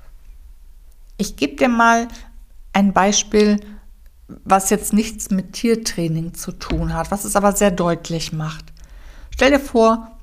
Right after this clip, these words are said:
du möchtest Tango tanzen lernen und hast vielleicht keine Ahnung, wie das geht, bist vielleicht noch nicht mal besonders talentiert und, ähm,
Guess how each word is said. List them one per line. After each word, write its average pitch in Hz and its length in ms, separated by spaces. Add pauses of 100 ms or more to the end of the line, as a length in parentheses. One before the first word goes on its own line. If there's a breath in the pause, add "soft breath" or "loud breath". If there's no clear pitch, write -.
du 196 100
möchtest 185 580 (280)
Tango 160 440
tanzen 156 600
lernen - 520 (440 soft breath)
und 175 500 (280)
hast 277 180
vielleicht 202 440 (220)
keine 185 400
Ahnung, 196 800
wie 175 80
das 165 240
geht, 214 380
bist - 200
vielleicht 180 300
noch 175 80
nicht 175 200
mal 165 120
besonders 170 680
talentiert 214 960 (560 loud breath)
und, 208 600
ähm, 196 540